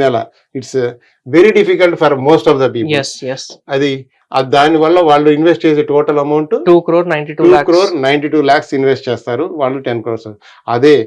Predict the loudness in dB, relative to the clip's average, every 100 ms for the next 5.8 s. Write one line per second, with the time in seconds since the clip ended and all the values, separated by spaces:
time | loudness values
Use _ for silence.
0 | -6 _ _ -8 -8 _ -2 0 0 0
1 | -2 -2 -6 -6 -4 -4 -2 -2 2 0
2 | 0 0 0 0 0 2 2 2 0 -2
3 | -6 -6 -4 -4 -6 -6 -6 -6 -6 -6
4 | -6 -6 0 2 4 2 2 0 -6 -12
5 | _ -4 0 2 2 2 2 2